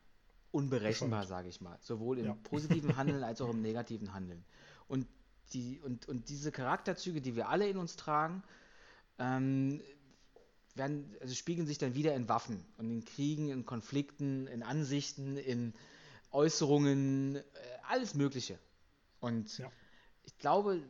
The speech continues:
Speaker 1: die Menschheit ist einfach nicht rein genug, dass wir ohne dies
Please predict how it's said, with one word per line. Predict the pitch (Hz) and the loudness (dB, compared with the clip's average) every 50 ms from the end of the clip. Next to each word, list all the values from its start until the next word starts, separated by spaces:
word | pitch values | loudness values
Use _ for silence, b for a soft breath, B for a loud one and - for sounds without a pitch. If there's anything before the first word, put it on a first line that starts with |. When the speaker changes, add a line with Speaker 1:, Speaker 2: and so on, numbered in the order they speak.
| - 135 135 135 - 135 127 131 143 - _ _ _ _ - | -12 -18 -20 -18 -16 -14 -14 -14 -16 -18 _ _ _ _ -4
Speaker 1:
die | 143 135 | -2 0
Menschheit | 139 143 147 165 202 196 - - 190 185 180 185 190 185 - - - | 0 2 2 2 0 -2 -2 -2 -2 0 0 0 -2 -4 -6 -10 -12
ist | - - - | -12 -10 -8
einfach | - 139 156 160 185 165 143 | -6 -4 -4 -2 -2 -2 -2
nicht | 151 135 120 127 117 | -2 -2 -2 -2 2
rein | 123 123 139 170 202 233 240 226 | 4 6 6 6 6 6 4 4
genug, | 233 214 214 233 254 - - - - b b b b b b b b b b _ | 4 6 6 4 4 0 -6 -14 -20 b b b b b b b b b b _
dass | - 143 139 - | -6 -6 -4 0
wir | 156 160 156 160 170 165 - - - - - _ _ _ _ - | 2 4 6 6 4 2 -2 -14 -20 -20 -20 _ _ _ _ 2
ohne | 165 170 190 214 226 220 233 226 175 | 6 6 8 8 6 6 4 4 2
dies | 156 175 185 190 - - - - - - | 2 0 -2 -2 -2 -6 -8 -10 -12 -16